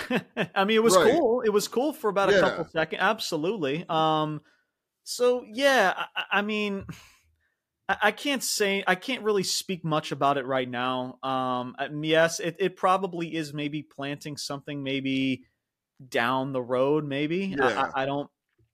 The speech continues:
Speaker 1: I don't know. We'll, we'll, we'll, we'll soon find out. Uh, maybe when they're, when Roman and L A Knight's paths do cross, whether that's maybe for the title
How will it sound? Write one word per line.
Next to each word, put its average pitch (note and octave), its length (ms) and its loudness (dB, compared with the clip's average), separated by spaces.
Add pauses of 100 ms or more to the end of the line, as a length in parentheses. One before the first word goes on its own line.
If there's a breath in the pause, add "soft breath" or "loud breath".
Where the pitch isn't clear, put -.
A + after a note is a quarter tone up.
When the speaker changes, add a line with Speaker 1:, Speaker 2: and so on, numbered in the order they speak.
(240)
Speaker 1:
I D3 100 2
don't D#3 140 6
know. F3 220 4
We'll, B2 260 -2
we'll, C3+ 260 -4
we'll, C3 220 -4
we'll C3+ 140 -8
soon C#3+ 260 -8
find B2 320 -6
out. C3+ 340 -2
Uh, A2+ 140 -2
maybe A#2 300 -6
when A#2+ 180 -6
they're, A#2 240 -2 (160 soft breath)
when B2 220 -6
Roman B2 420 -2
and A#2+ 180 -8
L A#2+ 220 0
A B2 80 -2
Knight's A#2+ 560 -4 (800)
paths A#2+ 580 -2
do B2 180 -8
cross, B2 540 0
whether A#2 240 -2
that's A2+ 300 -6
maybe A2+ 260 -8
for A2+ 160 -10
the G#2+ 100 -8
title B2 560 0